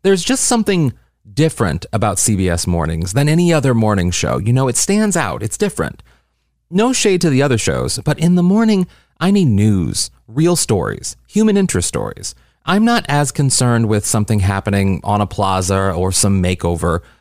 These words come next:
I need the news and the stories to start my day. And that's what C B S Mornings offers.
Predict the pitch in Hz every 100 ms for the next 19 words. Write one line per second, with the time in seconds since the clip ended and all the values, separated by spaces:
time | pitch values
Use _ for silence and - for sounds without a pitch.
0 | _ - 185 226 233 233 220 254 208 107
1 | - 151 151 180 185 202 196 - 170 -
2 | 190 180 180 170 185 170 - - _ _
3 | - 156 156 170 - 175 - 156 139 143
4 | 123 123 113 98 101 110 107 - - -
5 | -